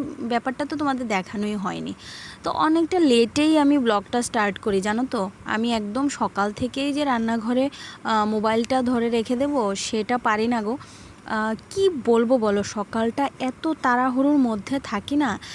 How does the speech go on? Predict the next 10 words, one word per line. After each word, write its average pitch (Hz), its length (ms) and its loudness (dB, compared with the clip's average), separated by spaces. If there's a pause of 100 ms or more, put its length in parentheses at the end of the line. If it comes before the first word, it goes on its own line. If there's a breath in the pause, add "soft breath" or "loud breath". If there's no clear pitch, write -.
(280 loud breath)
আহ, 220 340 0
স-, - 240 -6
রাত্রে 247 680 -2
তো 302 200 0
ধরো, 269 480 0 (160)
আহ, 220 240 0
অনেকটা 247 320 -2
কাজ 220 340 -2
থাকে। 196 260 -4
তোমাদের, 214 380 -4